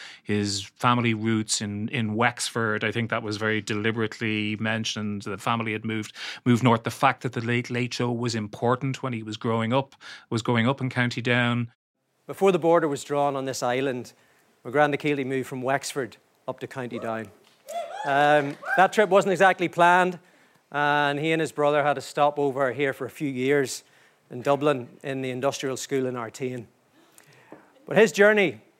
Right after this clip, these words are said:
Speaker 2: is the reason why myself and my brothers grew up watching this show on a Friday night in County Down with my mum and dad. I'm proud to say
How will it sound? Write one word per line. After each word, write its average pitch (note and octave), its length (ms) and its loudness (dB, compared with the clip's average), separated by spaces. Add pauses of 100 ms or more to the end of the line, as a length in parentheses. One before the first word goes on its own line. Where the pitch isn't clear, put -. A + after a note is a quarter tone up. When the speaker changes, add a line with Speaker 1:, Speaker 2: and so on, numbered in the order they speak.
(140)
Speaker 2:
is D3+ 160 -6
the D3+ 80 -2
reason D#3+ 340 2
why D3+ 220 2
myself D3 420 4
and C3 120 -8
my D3 200 4
brothers D3 540 0 (560)
grew D#3 220 4
up C#3+ 100 2
watching C#3+ 460 2
this D3 120 0
show D3+ 280 0
on B2+ 80 -2
a A#2+ 40 -8
Friday C#3+ 380 2
night C3+ 180 0
in A#2+ 60 -10
County C#3 280 -4
Down C3+ 360 -4 (140)
with G#2+ 100 -16
my B2+ 160 -6
mum C3 200 -4
and A2+ 80 -10
dad. G#2 260 -10 (1200)
I'm B2 80 -14
proud G3 220 8
to F#3 80 0
say F#3 480 6